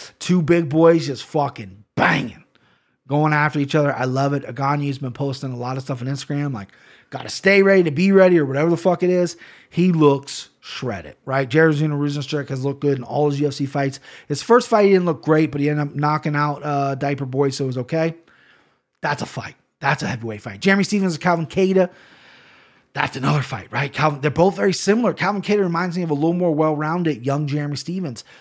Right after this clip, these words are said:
A lot of power, good cardio, okay on the ground, not the greatest on the ground, but I think Calvin Kattar is gonna,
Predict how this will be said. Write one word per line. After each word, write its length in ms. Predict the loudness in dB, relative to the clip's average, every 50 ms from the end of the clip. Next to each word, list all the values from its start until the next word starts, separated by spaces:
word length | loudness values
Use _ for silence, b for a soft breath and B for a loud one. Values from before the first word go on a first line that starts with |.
| B B
A 40 | -6
lot 200 | -2 0 0 0
of 60 | 0
power, 320 | -2 -4 -2 0 0 -2
good 240 | -2 -2 -4 -6 -6
cardio, 580 | -6 -4 0 0 2 2 2 2 2 2 0 B B B B B B B B _ _ _
okay 380 | 4 4 4 4 2 0 0 0
on 80 | 0
the 80 | -2 -2
ground, 280 | -2 0 0 0 0 0
not 160 | -2 -4 -6
the 80 | -6
greatest 320 | -2 -2 0 0 0 -4 -6
on 60 | -8
the 40 | -8
ground, 220 | -4 -4 -4 -4
but 100 | -6 -8
I 60 | -8
think 200 | -6 -6 -6 -4
Calvin 220 | -4 -4 -4 -4 -6
Kattar 280 | -4 -4 -2 -2 -2
is 100 | -4 -4
gonna, 200 | -6 -8 -10 -10